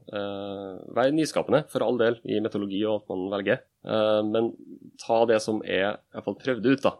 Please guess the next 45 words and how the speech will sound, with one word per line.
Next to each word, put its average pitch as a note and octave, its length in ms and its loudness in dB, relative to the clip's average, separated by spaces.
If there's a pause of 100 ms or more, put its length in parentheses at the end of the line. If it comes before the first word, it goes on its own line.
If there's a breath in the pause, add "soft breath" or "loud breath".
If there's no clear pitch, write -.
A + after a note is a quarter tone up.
(220)
Du G#2+ 100 -8
kan G#2+ 160 2
selvfølgelig F2+ 380 -2
være F#2+ 240 0
forsøkskanin. F2+ 880 -6 (500)
Eh, G2+ 180 -6
men G#2+ 140 0
velger G#2+ 260 2
man F#2+ 220 0 (140)
noe G#2+ 180 2
som G#2+ 240 -2
begynner C3 640 0
å C3+ 80 -2
bli B2+ 160 -2 (360)
etablert, F#2 420 -2 (800)
og - 100 2
da G#2 60 0
snakker A2 240 0
vi, F#2 80 2
eh, - 1300 -12
waterfall, A2+ 640 2
da, F#2 140 2
altså F2 280 -10
den F#2 200 -2
prosessen F#2 340 -8
her, A2+ 200 0 (180)
eh, - 200 -6
det F2+ 60 -8
er F#2+ 60 -2
jo F2+ 80 -2
en F#2 60 -8
veldig F#2 240 -6
gammel E2 280 -6
modell. G2+ 260 2 (240)
Eh, G2+ 220 -2
men, G2 260 0
eh, F#2 800 -4 (160)
og G2 80 -14
så G2+ 100 -14
snakker G2 280 -10
vi F2+ 80 -4
liksom F2+ 200 -8
ti F#2+ 220 -6
år G2 180 -2
tilbake, F#2 440 -2